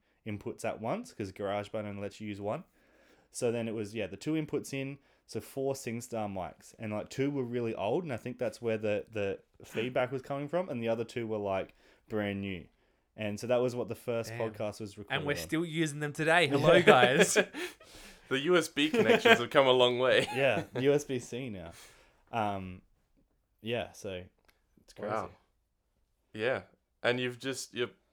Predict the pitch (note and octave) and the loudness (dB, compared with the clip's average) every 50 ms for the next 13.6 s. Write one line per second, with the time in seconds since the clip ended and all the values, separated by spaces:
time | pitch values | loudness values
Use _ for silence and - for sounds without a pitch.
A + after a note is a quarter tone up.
0 | _ _ _ - A#2+ C3 C#3+ D#3 D#3+ D3+ - C#3+ A#2+ A2 G2+ A2+ G#2+ G#2 G#2+ G#2 | _ _ _ 0 0 0 0 -2 -6 -6 -6 -8 -8 -6 -4 -4 -4 -2 -2 -2
1 | G2+ F#2 G2 G#2+ B2+ C3 G2+ - A2 A#2 C3+ C#3+ A2+ G2+ - - G2+ G#2+ A#2 A#2+ | -4 -4 -4 -4 -4 -4 -6 -6 -8 -8 -8 -8 -8 -10 -6 -4 -2 0 2 4
2 | B2 A#2+ B2 B2 B2 A#2 A#2 G#2+ - - A2 A#2 A2+ A#2 A2+ A2 - - - - | 4 6 6 4 2 0 -4 -8 -4 0 2 2 2 0 -4 -6 -10 -8 -6 -4
3 | B2+ C3+ C3+ D3 C3 B2 A#2 A2 A2 G#2+ A2 A2 A2 A2+ G#2+ G2 G2 F#2+ _ _ | -4 -4 -2 -2 -2 -2 0 -2 -2 -2 -2 -2 -2 -4 -4 -6 -8 -10 _ _
4 | - - A#2 A#2+ B2 A#2 A2 F#2+ - - - A2 B2 B2 - - G2+ - G#2+ A2 | -10 -6 -4 -4 -4 -6 -8 -10 -8 -4 -2 0 0 0 0 -2 -4 -8 -8 -8
5 | F#2+ A2+ A2 - A2 A#2 A2 G2 G2+ A2 A2 A2 G2 F#2 A2 A2+ - A#2 A2+ G2 | -4 -4 -4 -4 -4 -6 -6 -6 -4 -4 -4 -4 -4 -6 -8 -10 -10 -10 -10 -10
6 | - - - _ _ _ _ _ _ - A2+ - - - C3+ B2+ G#2 F#2 F2+ G2+ | -12 -18 -20 _ _ _ _ _ _ -20 -14 -8 -4 -4 -4 -4 -6 -8 -12 -10
7 | - C3 C3 B2 B2 B2+ C3+ D3+ D#3 C#3+ A#2+ A2 A2 A2 A2 B2+ D3+ D3 F2+ E2 | -8 -8 -8 -8 -6 -4 -4 -2 -2 -2 -4 -4 -4 -4 -4 -4 -6 -8 -10 -12
8 | - _ - G2+ A2+ B2 B2+ B2 B2 - - B2+ C3 C3+ C#3 C#3+ D3 D3 D3 C#3+ | -12 _ -8 -4 -2 -2 -2 -2 -4 -6 -4 -2 -2 -2 0 0 0 2 2 0
9 | C3+ - - - C3+ B2+ B2+ C3 C3 C3+ B2+ C3+ B2 A#2 A#2 A2 - - - A#2 | 0 -2 -6 -4 -2 -2 -2 -2 -2 -4 -2 0 0 0 0 -2 -4 -6 -6 -4
10 | G#2+ A#2 A2+ - - - - G#2 F#2+ G2 G2 A2+ B2 A#2 G#2+ F#2 F#2+ F#2+ G2 G#2 | 0 0 -2 -2 -4 -8 -10 -8 -4 -4 -4 -4 -4 -4 -4 -6 -6 -6 -8 -10
11 | G2 G#2 A2 A2 A2+ G#2 - - D#2+ G#2 A2 G#2 A#2+ A#2 G#2+ - G2+ G2 F#2+ G2+ | -8 -8 -6 -4 -4 -6 -6 -8 -12 -12 -10 -8 -8 -8 -6 -6 -6 -6 -6 -6
12 | G2 G#2 - - - - - - _ _ _ _ _ - G#2+ A#2 C#3+ E3 C3 C3+ | -6 -8 -8 -8 -10 -14 -16 -16 _ _ _ _ _ -6 -2 0 0 0 0 -2
13 | D#3+ C#3+ G#2+ - A2+ A2 - - C3 D3 C#3 E2+ | -2 -4 -4 -8 -12 -14 -10 -6 -6 -6 -6 -8